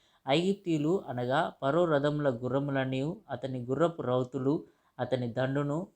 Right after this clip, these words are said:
వారిని తరిమి బయల్సెపోను ఎదుటనున్న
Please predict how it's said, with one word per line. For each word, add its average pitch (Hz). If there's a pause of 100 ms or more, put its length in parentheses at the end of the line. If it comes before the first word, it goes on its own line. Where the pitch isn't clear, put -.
(120)
వారిని 135 (100)
తరిమి 139 (380)
బయల్సెపోను 160
ఎదుటనున్న 131